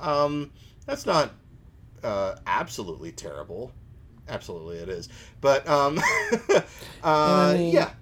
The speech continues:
Speaker 2: you know, I'll, you tell, tell me to watch my energy use and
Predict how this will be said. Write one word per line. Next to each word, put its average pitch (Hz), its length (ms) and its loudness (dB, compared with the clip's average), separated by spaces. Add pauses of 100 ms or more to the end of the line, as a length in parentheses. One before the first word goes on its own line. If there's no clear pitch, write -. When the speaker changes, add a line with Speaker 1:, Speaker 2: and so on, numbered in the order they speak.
(100)
Speaker 2:
you 277 220 0
know, 156 420 0 (400)
I'll, 220 500 -2 (760)
you - 160 -16
tell, 170 320 -4 (160)
tell 160 280 -2
me 147 280 2
to 113 240 -2 (400)
watch 127 360 -4
my 135 240 0
energy 127 420 -2
use 117 600 -6
and 107 320 -8